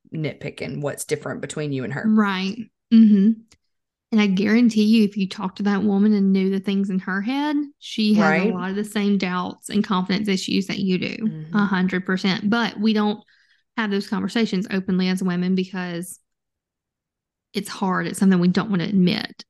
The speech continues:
Speaker 2: you know?
Speaker 1: Yeah.
Speaker 2: Because
Speaker 1: Which
Speaker 2: confidence is, I mean, it's attractive, you know? Like,
Speaker 1: Yeah,
Speaker 2: I mean,
Speaker 1: it is.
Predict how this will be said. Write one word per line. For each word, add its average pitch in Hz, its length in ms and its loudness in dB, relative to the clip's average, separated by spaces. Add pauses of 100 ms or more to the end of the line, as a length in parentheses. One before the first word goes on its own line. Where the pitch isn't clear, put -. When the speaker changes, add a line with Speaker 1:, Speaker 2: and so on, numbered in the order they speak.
Speaker 2:
you 214 160 6
know? 175 340 -4
Speaker 1:
Yeah. 135 300 -2 (360)
Speaker 2:
Because 233 300 -2
Speaker 1:
Which - 320 -2
Speaker 2:
confidence 330 580 2
is, 190 300 0 (160)
I 240 60 2
mean, 208 420 6
it's 233 100 -2
attractive, - 760 -4 (140)
you 214 100 6
know? 196 280 4
Like, 180 440 0
Speaker 1:
Yeah, 240 200 2
Speaker 2:
I 233 120 6
mean, 220 160 8
Speaker 1:
it 208 100 -2
is. 208 600 0